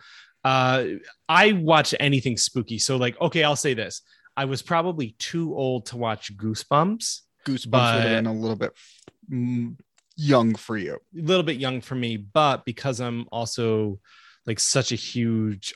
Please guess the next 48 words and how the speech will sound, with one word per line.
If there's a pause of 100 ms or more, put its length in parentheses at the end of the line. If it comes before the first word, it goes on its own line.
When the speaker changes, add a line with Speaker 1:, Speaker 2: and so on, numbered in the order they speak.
Speaker 1:
R
L
Stine
fan, (100)
um,
I,
like,
read
everything
he
did. (200)
Um, (480)
I
had
read
a
lot
of
those,
and
that's
why
I
was
like,
"Okay,"
you
know,
and
I
had
read
'em (420)
when
I
was
younger
of
the
age, (260)
but
I
watched
the
show (120)
as
well.
Speaker 2:
Okay.